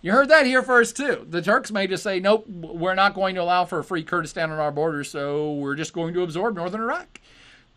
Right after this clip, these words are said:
Now, that's a whole nother set of problems, but it's, it's not out of the, out of the realm of possibilities.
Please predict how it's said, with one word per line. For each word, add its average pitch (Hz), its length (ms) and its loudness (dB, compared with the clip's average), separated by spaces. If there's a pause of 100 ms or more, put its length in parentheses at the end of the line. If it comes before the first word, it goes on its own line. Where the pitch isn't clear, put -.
(140)
Now, 127 300 -4
that's 175 180 2
a 160 60 2
whole 196 160 4
nother 202 220 2
set 156 180 -2
of 143 80 -6
problems, 156 400 -6
but 160 220 -4
it's, - 260 -12 (420)
it's 185 220 -4
not 214 340 0
out 226 140 4
of 214 120 -2
the, 196 140 -10
out 202 220 2
of 196 60 -6
the 175 100 -4
realm 190 260 0
of 165 100 -2
possibilities. 175 760 -2